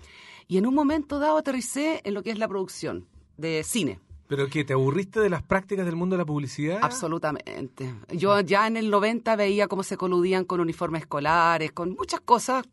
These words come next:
Speaker 1: que
Speaker 2: Ajá.
Speaker 1: no, en realidad esas prácticas no me gustaban.
Speaker 2: Ajá.
Speaker 1: Y empecé,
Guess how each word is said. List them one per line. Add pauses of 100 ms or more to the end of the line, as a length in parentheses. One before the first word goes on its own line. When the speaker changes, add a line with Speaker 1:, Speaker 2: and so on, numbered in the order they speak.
Speaker 1:
que
Speaker 2:
Ajá.
Speaker 1:
no,
en
realidad
esas
prácticas
no
me
gustaban. (100)
Speaker 2:
Ajá. (540)
Speaker 1:
Y
empecé,